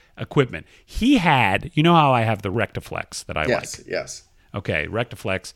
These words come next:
Speaker 1: the only Italian S L R. When Rectiflex was on its last legs, the company was bought by a concern in Liechtenstein.
Speaker 2: Right.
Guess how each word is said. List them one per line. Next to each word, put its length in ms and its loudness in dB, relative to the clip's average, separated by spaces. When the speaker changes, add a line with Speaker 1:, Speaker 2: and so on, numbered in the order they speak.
Speaker 1:
the 120 2
only 260 6
Italian 440 0
S 180 -4
L 140 -4
R. 240 -10
When 160 -6
Rectiflex 640 0
was 260 0
on 180 4
its 180 0
last 360 0
legs, 420 -4
the 100 -8
company 340 -2
was 220 -2
bought 420 4
by 180 6
a 400 2
concern 600 -2
in 360 0
Liechtenstein. 1200 2
Speaker 2:
Right. 440 -12